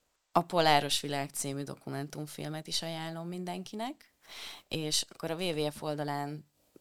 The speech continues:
folyamatos tájékoztatást kapunk arról, hogy mi a helyzet a Duna virágzással,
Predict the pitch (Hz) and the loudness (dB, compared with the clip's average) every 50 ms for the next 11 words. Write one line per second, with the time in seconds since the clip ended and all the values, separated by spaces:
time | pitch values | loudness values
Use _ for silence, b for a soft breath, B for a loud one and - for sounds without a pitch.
0 | _ - - - 147 135 135 135 135 139 - 143 - - 147 139 139 135 135 - | _ -12 -6 -4 -2 -2 -2 -4 -6 -8 -2 -2 -2 -2 0 -2 -4 -4 -8 -8
1 | - 147 - - - - 139 139 - - - 143 - - 147 143 147 151 143 139 | -8 -8 -8 -8 -8 -6 -4 -4 -4 -4 -6 -10 -8 -8 -8 -6 -4 -4 -2 -2
2 | 139 139 135 135 139 139 139 139 139 135 - - _ - 175 175 180 190 190 160 | -2 -4 -4 -6 -6 -6 -6 -8 -6 -8 -10 -10 _ -6 -4 -4 -2 -2 -2 -4
3 | 156 151 151 - - 143 147 147 143 139 135 143 139 139 135 135 135 147 139 139 | -2 -4 -6 -6 -6 -8 -6 -6 -6 -6 -6 -6 -6 -6 -6 -6 -6 -6 -6 -4
4 | 139 - - - 147 139 135 135 139 | -2 0 0 0 -2 -4 -4 -4 -6